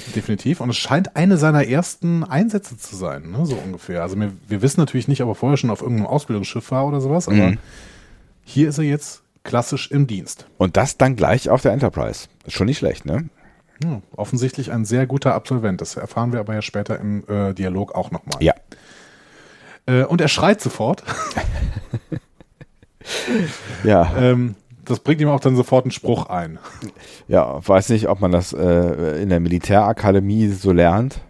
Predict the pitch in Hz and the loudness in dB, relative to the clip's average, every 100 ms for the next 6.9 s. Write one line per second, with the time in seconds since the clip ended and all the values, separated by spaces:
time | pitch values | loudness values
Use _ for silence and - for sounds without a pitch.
0 | _ _ _ _ _ _ _ _ _ 67 | _ _ _ _ _ _ _ _ _ -16
1 | 64 - - - - - 82 80 - _ | -16 -14 -14 -12 -12 -12 -12 -14 -18 _
2 | _ - - - - - - - - - | _ -18 -18 -18 -20 -20 -20 -20 -20 -16
3 | 98 101 120 131 110 95 90 101 107 117 | -10 -2 0 2 0 -2 -2 -4 -4 -6
4 | - - 131 135 139 85 90 92 95 92 | -8 -6 -6 -4 0 4 4 6 4 4
5 | 85 82 87 87 78 85 82 87 92 82 | -4 -4 -4 -6 -8 -4 -2 -2 -4 -2
6 | 80 85 85 82 - - 95 82 80 | -2 -2 -2 -6 -12 -12 -6 -4 -4